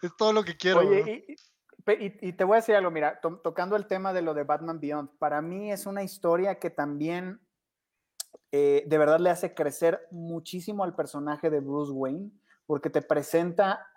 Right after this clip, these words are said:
Speaker 2: eh, la mentalidad, digamos, de un Batman que ya vivió todo, que ya supuestamente vio todo, ya,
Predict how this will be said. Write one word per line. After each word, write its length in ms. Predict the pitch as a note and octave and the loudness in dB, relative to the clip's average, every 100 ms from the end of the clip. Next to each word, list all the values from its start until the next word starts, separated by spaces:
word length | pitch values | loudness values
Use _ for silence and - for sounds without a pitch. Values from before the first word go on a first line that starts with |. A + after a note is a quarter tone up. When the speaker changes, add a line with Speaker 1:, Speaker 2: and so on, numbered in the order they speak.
| _ | _
Speaker 2:
eh, 420 | E3+ D3+ D3 C#3+ C#3+ | -2 0 4 2 2
la 160 | D3+ D3 | 2 2
mentalidad, 800 | D3+ D#3 D3+ D3+ D3 D3 D#3+ E3 | 2 0 4 4 4 4 4 4
digamos, 500 | E3 D#3+ D#3+ D#3+ D3+ | 2 2 0 -2 -2
de 60 | |
un 160 | D3+ D#3+ | -2 2
Batman 480 | D#3 D#3 E3 D#3+ D#3+ _ _ _ _ _ _ - | 2 2 -2 -6 -8 _ _ _ _ _ _ -12
que 160 | B2+ C3+ | -4 2
ya 140 | F3 | 4
vivió 340 | F3+ E3 D#3+ | 6 6 4
todo, 480 | D#3+ D3 C#3 D3 E3 | 4 2 2 0 -4
que 120 | C3+ C3 | -6 0
ya 340 | D3 D#3 D3+ - _ | 2 2 -2 -8 _
supuestamente 760 | - C3 D#3+ D#3+ E3 D#3+ D#3 D3 | -16 -2 -2 0 -2 -2 -2 0
vio 340 | D3 D3+ D3+ | 4 2 2
todo, 320 | D3 C#3+ C#3+ C#3 | 0 2 2 0
ya, 300 | C#3 C#3+ C#3+ | -2 -2 -4